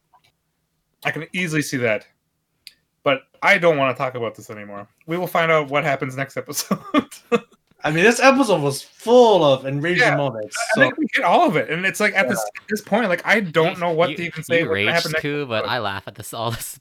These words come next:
Speaker 1: I was
Speaker 3: pity.
Speaker 1: laughing. I was laughing my
Speaker 3: I was
Speaker 1: ass off.
Speaker 3: laughing <laughs> at all the dumb shit that
Speaker 2: No,
Speaker 3: was
Speaker 2: no,
Speaker 3: happening.
Speaker 2: no, this, this is me, right? I was like, I was entertained, and I was amazed at,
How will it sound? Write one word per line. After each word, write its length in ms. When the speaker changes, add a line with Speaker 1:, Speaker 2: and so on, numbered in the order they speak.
Speaker 1:
I 80
was 80
Speaker 3:
pity. 160
Speaker 1:
laughing. 340
I 60
was 280
laughing 560
my 120
Speaker 3:
I 40
was 80
Speaker 1:
ass 140
off. 260
Speaker 3:
laughing 240
<laughs> 100
at 120
all 180
the 80
dumb 240
shit 160
that 40
Speaker 2:
No, 40
Speaker 3:
was 80
Speaker 2:
no, 160
Speaker 3:
happening. 280
Speaker 2:
no, 120
this, 240
this 160
is 80
me, 180
right? 260
I 120
was 160
like, 320
I 100
was 180
entertained, 640
and 160
I 80
was 140
amazed 560
at, 160